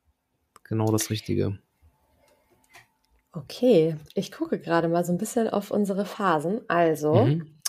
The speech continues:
Speaker 2: ähm, Mustererkennung und, äh, Musterveränderung haben wir jetzt so 'n, so 'n kleinen Haken dran. Äh,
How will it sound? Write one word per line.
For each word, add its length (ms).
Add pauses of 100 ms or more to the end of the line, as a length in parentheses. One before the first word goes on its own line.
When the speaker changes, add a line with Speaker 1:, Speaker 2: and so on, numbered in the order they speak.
(260)
Speaker 2:
ähm, 580
Mustererkennung 1040
und, 560
äh, 160
Musterveränderung 1300
haben 120
wir 120
jetzt 220
so 80
'n, 240
so 100
'n 100
kleinen 520
Haken 380
dran. 420
Äh, 400